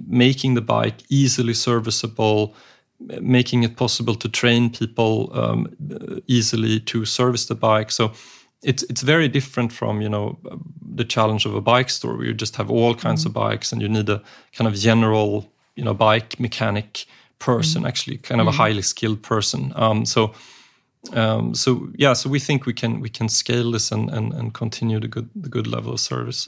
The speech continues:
Speaker 2: Mm. And the attention, or you, um,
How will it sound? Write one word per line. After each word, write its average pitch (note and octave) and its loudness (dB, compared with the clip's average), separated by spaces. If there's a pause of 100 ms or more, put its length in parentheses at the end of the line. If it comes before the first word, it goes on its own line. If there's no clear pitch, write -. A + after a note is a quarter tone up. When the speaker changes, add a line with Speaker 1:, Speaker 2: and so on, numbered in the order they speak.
(140)
Speaker 2:
Mm. D#3+ 2 (200)
And F#3 6
the F#3 4
attention, G#3+ 2
or E3+ 4
you, D#3 2 (540)
um, C#3+ 2